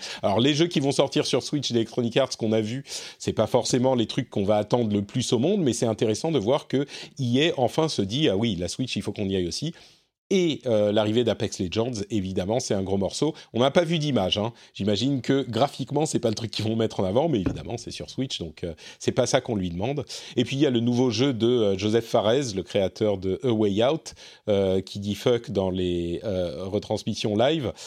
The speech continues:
euh, qui arrivera en deux mille vingt et un aussi, qui est une so-, un petit peu la, la,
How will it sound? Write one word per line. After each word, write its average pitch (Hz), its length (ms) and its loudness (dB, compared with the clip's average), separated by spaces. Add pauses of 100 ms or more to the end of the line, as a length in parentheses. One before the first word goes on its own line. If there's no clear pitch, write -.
(220)
euh, 98 160 2
qui 95 160 -2
arrivera 92 280 -2
en 110 80 0
deux 101 120 -2
mille 107 180 0
vingt 101 220 0
et 110 60 2
un 104 100 2
aussi, 104 440 -2
qui 123 200 -2
est 190 40 0
une 92 80 -6
so-, - 180 -4 (280)
un 117 120 0
petit 110 180 -4
peu 131 140 0
la, 117 140 4 (180)
la, 98 360 2